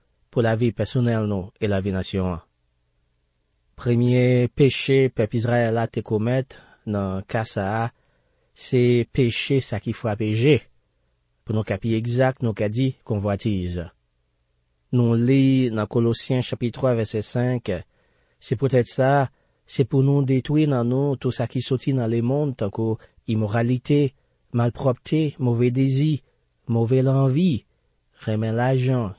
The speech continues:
ki menm jan ak sèvi zidòl. Donk konvwatiz, se idolatri. Se gwo biznis, lè nèg ap fè lajan sou do pou malere. E se sa k t ap pase an Izrayèl.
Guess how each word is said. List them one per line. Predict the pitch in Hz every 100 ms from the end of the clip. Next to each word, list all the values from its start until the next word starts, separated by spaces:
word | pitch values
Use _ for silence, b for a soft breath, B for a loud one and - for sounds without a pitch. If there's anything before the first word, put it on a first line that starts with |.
| _
ki | 123
menm | 110 107 101
jan | 95
ak | -
sèvi | 101 95 98
zidòl. | 110 120 85 - _ _ _ _ _ _ _ _ _ _ -
Donk | 113
konvwatiz, | 127 120 120 123 - 196 214 202 190 - -
se | 131
idolatri. | 123 127 101 92 - 92 82 _ _ _ _ _ _ _ _ _ _ _ -
Se | - 151 147 135 b -
gwo | 131 135 147
biznis, | 160 165 156 165 160 - - _ -
lè | 131 135
nèg | 131 123
ap |
fè | - 120
lajan | 117 123 123 110
sou | - 113
do | 107
pou | 110 101
malere. | 98 98 95 95 - _ _ _ _ _ _
E | 127
se | -
sa | 160
k | -
t | 123
ap | 120
pase | 107 120
an | 107
Izrayèl. | 101 107 113 123 117